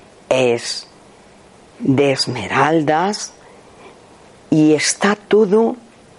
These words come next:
ahí para ti, dispuesto. Si quieres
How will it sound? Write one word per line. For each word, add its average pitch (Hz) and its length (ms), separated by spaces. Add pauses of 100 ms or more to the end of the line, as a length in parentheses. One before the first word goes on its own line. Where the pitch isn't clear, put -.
(180)
ahí 143 520 (560)
para 139 400
ti, 240 440 (600)
dispuesto. 143 1120 (460)
Si - 420
quieres 170 800